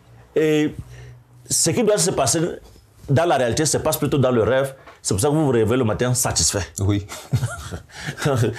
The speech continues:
Speaker 1: Mais, non, ça c'est une réalité.
Speaker 2: Oui, en effet.
Speaker 1: Ça c'est le fonctionnement du cerveau.
Speaker 2: Oui.
Speaker 1: Bon, maintenant, les autres rêves,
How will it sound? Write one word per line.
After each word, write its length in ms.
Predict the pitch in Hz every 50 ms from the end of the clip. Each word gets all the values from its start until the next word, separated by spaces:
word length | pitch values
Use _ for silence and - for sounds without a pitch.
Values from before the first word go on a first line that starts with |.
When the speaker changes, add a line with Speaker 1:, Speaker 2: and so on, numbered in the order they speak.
| - 147 139 135 - - -
Speaker 1:
Mais, 300 | 139 - - 151 156 151
non, 140 | 160 196 208
ça 140 | - 240 240
c'est 140 | - 185
une 60 | 175 175
réalité. 480 | 156 151 131 123 110 - 127 143 139 147
Speaker 2:
Oui, 160 | 147 147 131
en 100 | 139 123
effet. 580 | 123 120 120 131 113 143 143 - 135 139 139 123
Speaker 1:
Ça 200 | - 185 180 175
c'est 140 | - - 165
le 80 | 156
fonctionnement 440 | 139 - 165 156 139 156 156 165 175
du 120 | 170 143
cerveau. 320 | - - 117 110 104 110 117
Speaker 2:
Oui. 240 | 117 113 110 107 110 - - -
Speaker 1:
Bon, 100 | 143 175
maintenant, 440 | 180 190 156 180 208 226 226 226 269 - - - - - - - - -
les 360 | - 147 170 175 160 143 202
autres 200 | 254 175 - 160
rêves, 520 | 123 113 135 120 98 82 - - - -